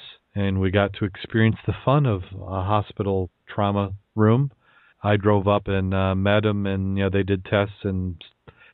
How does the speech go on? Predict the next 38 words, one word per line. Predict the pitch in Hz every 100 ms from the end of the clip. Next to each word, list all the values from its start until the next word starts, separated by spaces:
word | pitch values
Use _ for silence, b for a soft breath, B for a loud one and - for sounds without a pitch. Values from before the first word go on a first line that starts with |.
| -
gave | 107 101
him | 95 92
a, | 92
at | -
least | 113 -
a | -
clean | - 117 101
bill | 101 101
of | 101
health | 101 -
to | 95
go | 95 95
home. | 98 107 104 101
He | 98
went | 101
to | 101
the | 92
doctor | 101 104 104 98
on | 92
Monday. | 107 120 107 101 98 b b b b b
We | 107 104
don't | 98 110 110
know | 110 107 107
anything | 120 117 107 110 104
more, | 104 104
and | 101
he's | 95
been | 92 98 98 95 - 98
referred | 95 - 107 98
to | - 98
a |
neurologist. | 92 92 95 95 82 85 82 - - _ -
So, | - 85 82 B B B B
but | 104
he's | 98 98
cleared | - 127 120 110
to |
play | - - 107